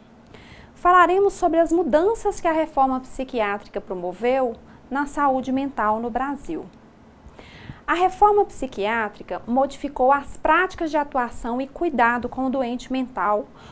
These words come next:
promovendo o resgate da capacidade de o sujeito ser inserido socialmente e reuniu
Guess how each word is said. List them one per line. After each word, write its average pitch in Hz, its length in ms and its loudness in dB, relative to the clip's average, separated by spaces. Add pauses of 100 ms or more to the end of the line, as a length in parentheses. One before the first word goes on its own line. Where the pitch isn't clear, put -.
(160)
promovendo 311 500 4
o 302 40 2
resgate 285 840 0
da 294 140 2
capacidade 247 840 -4
de 240 160 -4
o 311 60 -2
sujeito 277 520 -4
ser 294 280 -2
inserido 349 840 2
socialmente 311 1000 -2 (320)
e 269 100 -2
reuniu 294 580 2